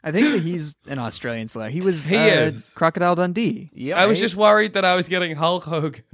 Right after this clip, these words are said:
Speaker 2: and Paul Hogan <laughs> mixed up. No, Hulk Hogan was not a stranger to, like, endorsing a shitty product.
Speaker 3: No, no, no, no.
Speaker 1: Oh, yeah,
Speaker 2: Remember
Speaker 1: he was
Speaker 2: what
Speaker 1: in Gremlins too.
Speaker 2: Is this something that I fever dreamed?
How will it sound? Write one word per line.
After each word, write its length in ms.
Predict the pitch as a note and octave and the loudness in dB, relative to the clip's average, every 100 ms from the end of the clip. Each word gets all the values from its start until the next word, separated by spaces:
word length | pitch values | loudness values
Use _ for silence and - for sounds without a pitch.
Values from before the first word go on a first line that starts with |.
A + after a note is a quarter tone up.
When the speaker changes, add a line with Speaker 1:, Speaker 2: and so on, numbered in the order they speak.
| B2+ | -10
Speaker 2:
and 200 | B2 - | -10 -8
Paul 360 | B2 A#2+ C3 C3 | -4 -2 -2 0
Hogan 580 | C3+ C3+ C3 C3+ C3 B2+ _ - | 0 0 -2 -4 -4 -10 _ -20
<laughs> 200 | _ - | _ -6
mixed 460 | B2+ B2 - - | -4 -2 -6 -6
up. 200 | A#2+ G2+ | -4 -2
No, 240 | F#3 F3 B2 - _ | 2 2 2 -6 _
Hulk 300 | - A3+ B3 - | 0 2 2 0
Hogan 540 | G#3 F#3+ F3 F3 D#3+ - | 0 2 -2 -4 -8 -6
was 280 | D#3+ D#3 E3 | -4 -4 2
not 280 | F3 F3+ | 2 2
a 60 | D#3 | -2
stranger 800 | - F3 D#3 D3+ C3 C3+ B2 B2 _ _ - | -6 0 0 0 -2 0 0 -2 _ _ -4
to, 140 | D3+ | 2
like, 420 | C3+ B2 A#2 - _ _ _ | 4 2 0 -10 _ _ _
endorsing 680 | C#3 C#3 C#3+ C#3+ B2+ B2+ A#2 | -2 2 4 4 2 -4 -4
a 40 | |
shitty 500 | G#2+ - C3+ A2+ G#2 | -4 -4 -2 -2 -2
product. 400 | B2 F#2+ - - | -2 -2 -6 -2
Speaker 3:
No, 240 | B2+ D3+ G2+ | 0 2 -2
no, 140 | G2 | -6
no, 280 | E2 E2 D#2+ | -10 -12 -12
no. 160 | F2+ - | -8 2
Speaker 1:
Oh, 180 | D3 D3+ | 4 4
yeah, 120 | D3 | 4
Speaker 2:
Remember 180 | G#3+ - | 4 4
Speaker 1:
he 80 | |
was 0 | |
Speaker 2:
what 100 | B3 | 4
Speaker 1:
in 60 | G3 | 4
Gremlins 360 | D#3 C3+ B2+ - | 4 2 -2 0
too. 440 | D#3 B2 C3 C3 _ | 0 0 -2 -12 _
Speaker 2:
Is 100 | F#3 | -4
this 160 | C#4 - | -2 0
something 440 | C#4 A#3 A#3 G#3+ | -2 0 -4 -2
that 120 | F#3+ | -2
I 140 | E3+ D3 | -2 -2
fever 480 | - D3+ D3 D3 | -6 -6 -4 -4
dreamed? 500 | D3+ D#3+ D#3+ D#3 D#3+ | -6 -6 -6 -8 -12